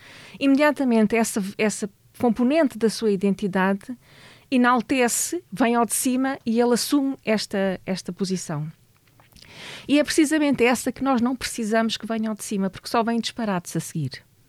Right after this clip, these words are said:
E eu acho que aí é importante as pessoas perceberem que é, eu sou cidadão do meu país, eu luto pela causa do meu país, eu trabalho todos os dias e faço aquilo que tenho que fazer pelo meu país.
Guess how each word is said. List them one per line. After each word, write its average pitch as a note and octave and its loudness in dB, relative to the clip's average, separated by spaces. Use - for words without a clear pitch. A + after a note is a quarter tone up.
E A3+ 0
eu A#3 4
acho B3 2
que C4 0
aí C#4 4
é C#4+ 2
importante G#3+ 0
as G3+ -4
pessoas - -4
perceberem G3+ -4
que - -8
é, D3 -6
eu A#3 2
sou A#3+ -2
cidadão A3+ 2
do C4 -2
meu A#3+ 0
país, F3+ -4
eu G#3 2
luto G#3 -2
pela G#3 -4
causa G#3+ -2
do G#3 -6
meu G#3 0
país, E3 -6
eu G3+ -4
trabalho G3 -2
todos F#3+ -4
os F3+ 0
dias A3 -4
e G#3+ -6
faço G#3+ -4
aquilo A3 -6
que - -20
tenho G#3+ -2
que - -8
fazer G#3 0
pelo G3+ -6
meu G3+ 0
país. D#3 -6